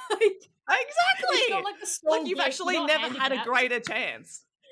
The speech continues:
Speaker 2: You don't start three
Speaker 1: <laughs>
Speaker 2: goals back.
Speaker 1: Exactly. Yeah, so on the one hand, bit of a boot for Gotham because they,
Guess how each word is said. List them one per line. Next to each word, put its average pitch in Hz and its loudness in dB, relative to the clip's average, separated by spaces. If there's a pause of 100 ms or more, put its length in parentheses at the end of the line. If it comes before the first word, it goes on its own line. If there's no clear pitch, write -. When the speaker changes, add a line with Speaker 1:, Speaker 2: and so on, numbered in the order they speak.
(120)
Speaker 2:
You 554 -2
don't 403 2
start 311 4
three 262 0
Speaker 1:
<laughs> - -
Speaker 2:
goals 233 -2
back. 240 -6 (1500)
Speaker 1:
Exactly. - -4 (880)
Yeah, 226 -4
so 233 0
on 226 2
the 262 -8
one 277 -4
hand, 208 -10
bit 233 -4
of 196 -8
a 185 -8
boot 175 -10
for 180 -20
Gotham 165 -8
because 156 -12
they, 143 -6